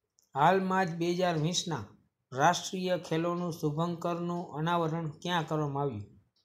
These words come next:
તો આ શુભંકરનું અનાવરણ કરવામાં આવ્યું છે ગોવામાં. ગોવા, રાજધાની પણજી, મુખ્યમંત્રી પ્રમોદ સાવંત, રાજ્યપાલ સત્યપાલ મલિક,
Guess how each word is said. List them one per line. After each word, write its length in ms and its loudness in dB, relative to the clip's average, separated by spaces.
તો 80 0
આ 140 6
શુભંકરનું 800 0
અનાવરણ 440 0
કરવામાં 420 0
આવ્યું 180 0
છે 180 -2
ગોવામાં. 520 0
ગોવા, 540 4
રાજધાની 760 0
પણજી, 720 -2
મુખ્યમંત્રી 840 -2
પ્રમોદ 500 -2
સાવંત, 560 -2
રાજ્યપાલ 720 0
સત્યપાલ 720 -2
મલિક, 360 -2